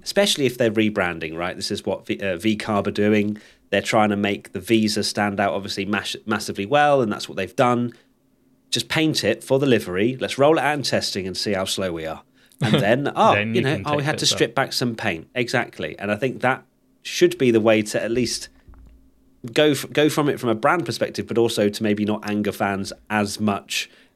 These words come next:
Speaker 1: going into the season
Speaker 2: <laughs>
Speaker 1: about how they're all gonna be black. It's, uh, yeah, I, I, I'd like to see how much will be left, but I don't think they have much wiggle room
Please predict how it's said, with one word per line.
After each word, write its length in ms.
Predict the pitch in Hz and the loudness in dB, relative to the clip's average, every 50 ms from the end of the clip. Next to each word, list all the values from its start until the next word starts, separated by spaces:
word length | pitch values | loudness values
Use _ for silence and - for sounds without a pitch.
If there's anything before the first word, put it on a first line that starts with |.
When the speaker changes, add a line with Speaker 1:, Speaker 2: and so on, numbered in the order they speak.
| _ - 117 | _ -6 -2
Speaker 1:
going 300 | - 127 117 113 113 107 | 2 4 6 6 6 6
into 280 | 123 127 120 110 - 113 | 4 4 2 2 0 -2
the 100 | 101 101 | -2 -2
season 400 | - - 110 101 95 90 117 104 | -2 0 -2 -2 -2 -2 -4 -2
Speaker 2:
<laughs> 60 | 92 | -2
Speaker 1:
about 200 | 104 98 87 90 | -2 -2 -2 0
how 160 | 101 101 95 | 0 0 0
they're 140 | 95 98 104 | 0 2 2
all 80 | 104 98 | 0 0
gonna 160 | - 101 92 | 0 -2 -6
be 100 | 92 95 | -6 -4
black. 440 | 87 117 107 90 76 - - - - | -2 0 0 0 -2 -6 -10 -14 -12
It's, 320 | - 92 - - - - | -12 -10 -10 -8 -6 -4
uh, 340 | 107 95 92 90 90 90 90 - _ _ _ _ _ | -4 -2 -2 -2 -4 -6 -8 -10 _ _ _ _ _
yeah, 180 | - 147 - - - _ - | 2 2 2 2 -2 _ -6
I, 100 | 110 107 - - | -6 -6 -6 -8
I, 100 | 123 120 - _ - - - - - _ _ _ - | -10 -10 -10 _ -18 -18 -18 -18 -20 _ _ _ -2
I'd 80 | 117 123 | 2 2
like 140 | 135 120 | 2 2
to 80 | - 110 | 0 -2
see 120 | - 120 | -2 -2
how 100 | 104 110 | 0 0
much 160 | 107 107 101 - | 0 -2 -2 -2
will 60 | 101 | 0
be 60 | 110 | 2
left, 320 | 107 120 147 151 - - | 2 2 2 0 -2 -2
but 80 | - - - | -2 0 0
I 40 | 113 | 0
don't 240 | 113 127 131 131 - | 2 2 2 2 0
think 120 | 127 113 | -4 -2
they 80 | 113 110 | -2 -2
have 200 | 101 113 107 107 | 0 0 0 0
much 260 | 107 107 - - - | 0 -2 -2 -2 2
wiggle 280 | 117 127 113 110 113 101 | 2 2 4 2 0 -2
room 360 | 98 95 92 92 92 98 | -2 -4 -4 -4 -6 -8